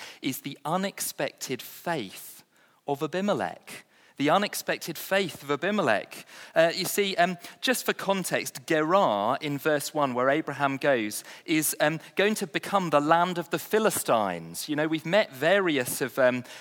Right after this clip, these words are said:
the people of Israel's future enemies, um, in, um, nineteen thirty-six to thirty-eight. We've met the, um, Moabites and the Ammonites.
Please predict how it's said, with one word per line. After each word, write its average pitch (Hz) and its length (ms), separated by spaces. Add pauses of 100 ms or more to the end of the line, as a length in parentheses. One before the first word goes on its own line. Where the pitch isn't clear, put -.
(140)
the 143 180
people 170 320
of 143 80
Israel's 139 460
future 165 480
enemies, 151 640
um, 135 300
in, 139 300
um, 131 320
nineteen 156 580
thirty-six - 540
to 151 100
thirty-eight. 156 420
We've 156 140
met 160 240
the, 143 160
um, 135 120
Moabites 175 680
and 139 120
the 131 100
Ammonites. 160 720